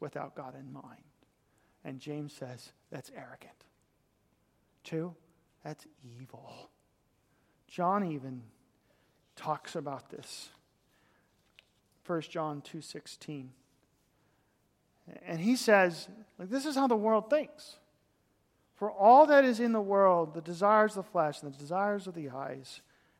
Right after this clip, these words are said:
and the pride of life."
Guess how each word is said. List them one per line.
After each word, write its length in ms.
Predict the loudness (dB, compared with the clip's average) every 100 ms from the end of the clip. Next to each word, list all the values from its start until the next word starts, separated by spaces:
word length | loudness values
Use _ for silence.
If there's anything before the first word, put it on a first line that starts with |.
| _
and 480 | -8 -8 -8 -10 -16
the 880 | _ _ _ _ _ _ _ _ -14
pride 680 | -10 -6 -6 -6 -12 -18 -20 _ _ _ _
of 120 | -20 -16
life." 560 | -14 -14 -16 -20 -20